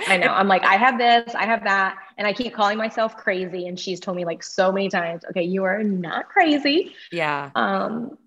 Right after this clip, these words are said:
Speaker 2: I
Speaker 1: and
Speaker 2: would
Speaker 1: yeah,
Speaker 2: love
Speaker 1: and that's
Speaker 2: that.
Speaker 1: another thing. I think I take on the labels, not that anyone has ever called me crazy, but, um, I take on labels that people give me very quickly. So, um,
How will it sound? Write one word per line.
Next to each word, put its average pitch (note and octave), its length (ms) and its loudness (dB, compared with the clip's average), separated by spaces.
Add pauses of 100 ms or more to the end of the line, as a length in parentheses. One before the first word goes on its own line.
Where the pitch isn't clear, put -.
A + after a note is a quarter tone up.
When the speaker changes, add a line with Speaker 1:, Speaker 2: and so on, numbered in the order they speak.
(120)
Speaker 2:
I A#3 60 6
Speaker 1:
and A3+ 80 8
Speaker 2:
would A3 60 6
Speaker 1:
yeah, - 120 6
Speaker 2:
love D#4 80 4
Speaker 1:
and B3 80 8
that's B3+ 180 6
Speaker 2:
that. B3 100 0
Speaker 1:
another G3+ 160 6
thing. F#3 140 0
I F#3 80 0
think G#3 180 -4
I G3 120 4
take G#3 340 0
on G3+ 160 0
the G3 100 0
labels, F3 460 -4
not F#3 160 -2
that G3 80 2
anyone F3+ 280 -6
has F3 120 -10
ever F3 200 -4
called E3+ 200 -8
me E3+ 80 -18
crazy, F3+ 480 -6 (260)
but, F3+ 680 2 (420)
um, F3 540 2
I G3 80 2
take G#3+ 240 0
on G#3+ 160 0
labels F#3 320 -2
that - 200 2
people G3 260 0
give F3+ 280 -2
me G#2 300 -8 (140)
very F3 340 -4
quickly. C#4 600 -6 (380)
So, F3+ 880 0 (100)
um, G#3 600 -10